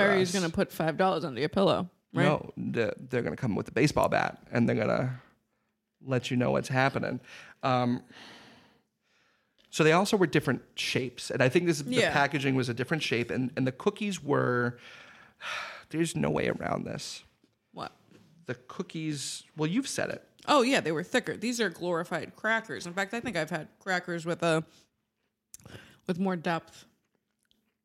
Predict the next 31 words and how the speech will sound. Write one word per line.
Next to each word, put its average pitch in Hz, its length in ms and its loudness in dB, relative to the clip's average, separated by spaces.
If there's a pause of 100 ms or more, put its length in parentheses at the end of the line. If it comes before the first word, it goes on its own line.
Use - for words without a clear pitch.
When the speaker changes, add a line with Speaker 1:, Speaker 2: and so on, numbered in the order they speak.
(140)
Speaker 1:
flavor, 175 500 0
and 160 360 -6 (1600)
actual - 480 -12
Speaker 2:
No, 135 300 4
Speaker 1:
depth. - 100 -6
Speaker 2:
you, 160 160 0 (200)
you 160 180 -2
sh-, - 160 -8 (180)
shut - 340 2
your 123 120 0
mouth. - 220 -2
The - 80 0
flavor 170 400 4
is 135 140 0
fine. - 460 -2 (720)
The 139 100 0
flavor 170 300 4
is 131 140 4
exactly 127 880 0
how 120 160 -2
I - 200 -2
remember - 240 -2
it. - 100 -6 (560)
Speaker 1:
No, 330 540 4
the 302 120 -4
frosting 175 680 -2
overwhelms 165 500 -8
the 165 60 -6
flavor, 143 340 -10
I 143 100 -10
think. 160 220 -12